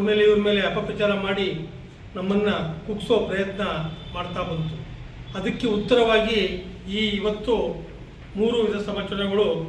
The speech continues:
ಫಲಿತಾಂಶ ಹೊರ ಬಂದಿದೆ. ಹಾಗೆ ಇವತ್ತು ಏನು ಚುನಾವಣೆ ಹೊರ ಬಂದಿದೆ, ತಾಯಂದಿರು ನಾವೆಲ್ಲ ಶಿಗ್ಗಾಂವದಲ್ಲಿ ಚುನಾವಣಾ ಪ್ರಚಾರದಲ್ಲಿ ಒಂದು ವಾರ ತೊಡಗಿಸ್ಕೊಂಡಿದ್ವಿ. ಆ ಸಂದರ್ಭದಲ್ಲಿ ತಾಯಂದಿರುಗಳ ಮಾತುಗಳು ಕೇಳಿದರೆ ಕಣ್ಣ ನೀರು ಬರುತ್ತೆ.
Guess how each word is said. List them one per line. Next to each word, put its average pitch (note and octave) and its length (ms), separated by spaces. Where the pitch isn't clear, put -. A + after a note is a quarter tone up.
ಫಲಿತಾಂಶ F#3+ 440
ಹೊರ E3 120
ಬಂದಿದೆ. C#3 260
ಹಾಗೆ F#3 300
ಇವತ್ತು G#3+ 320
ಏನು A#3 140
ಚುನಾವಣೆ G#3+ 380
ಹೊರ G3 100
ಬಂದಿದೆ, G3 300
ತಾಯಂದಿರು G3+ 500
ನಾವೆಲ್ಲ F#3+ 300
ಶಿಗ್ಗಾಂವದಲ್ಲಿ G#3 760
ಚುನಾವಣಾ G3+ 380
ಪ್ರಚಾರದಲ್ಲಿ F#3+ 580
ಒಂದು F3 180
ವಾರ F3+ 120
ತೊಡಗಿಸ್ಕೊಂಡಿದ್ವಿ. E3+ 600
ಆ G#3+ 40
ಸಂದರ್ಭದಲ್ಲಿ A3+ 560
ತಾಯಂದಿರುಗಳ G#3+ 640
ಮಾತುಗಳು G3 360
ಕೇಳಿದರೆ G#3+ 380
ಕಣ್ಣ G3 160
ನೀರು F#3+ 200
ಬರುತ್ತೆ. E3+ 300